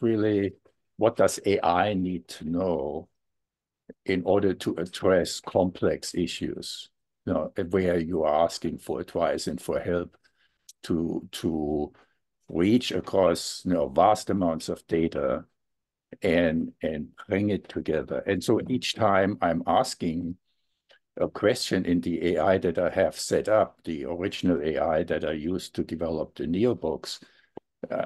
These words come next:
I get, you know, I ask a question, I expect maybe twenty percent of what comes back. The rest, eighty percent, is added perspectives that I wouldn't have thought of on my own, simply by the way the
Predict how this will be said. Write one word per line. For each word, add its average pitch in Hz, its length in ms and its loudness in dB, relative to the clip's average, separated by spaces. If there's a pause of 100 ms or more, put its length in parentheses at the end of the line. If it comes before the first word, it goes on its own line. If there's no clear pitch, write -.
I 117 140 4
get, - 480 0
you 95 60 -2
know, 95 80 4
I 90 220 2
ask 95 360 4
a 87 80 -6
question, 85 600 -2
I 78 100 2
expect - 540 -4
maybe 78 260 0
twenty 87 360 0
percent 82 540 -2
of - 200 -6
what 90 220 -4
comes 80 300 -6
back. - 360 0 (120)
The 78 100 -4
rest, 85 540 -2 (380)
eighty 90 240 2
percent, 82 580 -2
is - 260 -6
added 78 420 0
perspectives - 760 -4
that 82 140 -10
I 76 80 -4
wouldn't - 280 -6
have - 120 -6
thought 85 320 -4
of - 120 -10
on 82 140 -8
my - 140 -6
own, - 320 -6 (500)
simply - 380 -4
by 76 380 -2
the - 100 -6
way 71 400 -6 (100)
the 82 400 -6